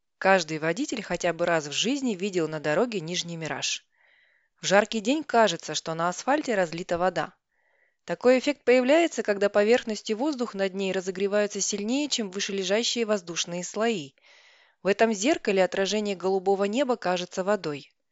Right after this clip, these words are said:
Арабы прекрасно знали о призрачности водяного видения, и еще в Коране говорится: "А у тех, которые не веровали, деяние точно мираж в пустыне. Жаждущий считает его водой, а когда подойдет к нему, видит,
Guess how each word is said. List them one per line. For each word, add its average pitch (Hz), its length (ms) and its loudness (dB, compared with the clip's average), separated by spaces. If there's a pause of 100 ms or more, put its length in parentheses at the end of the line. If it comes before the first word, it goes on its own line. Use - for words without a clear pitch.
(580)
Арабы 240 440 2
прекрасно 233 640 0
знали 208 320 0
о 208 100 4
призрачности 214 760 -4
водяного 180 480 -2
видения, 196 600 -4
и - 140 -10
еще 160 260 -2
в - 80 -12
Коране 202 380 0
говорится: 220 680 -2 (400)
"А 170 140 2
у 175 80 2
тех, 202 320 0
которые 175 460 0
не 170 160 -4
веровали, 175 560 4 (260)
деяние 185 540 2
точно 170 400 -4
мираж 170 340 -2
в - 80 -10
пустыне. 165 680 -6 (520)
Жаждущий 170 580 0
считает 165 560 0
его 165 180 -4
водой, 160 540 0
а 160 140 -6
когда 170 320 -2
подойдет 180 480 -2
к - 100 -10
нему, 165 340 -8 (200)
видит, 165 440 -2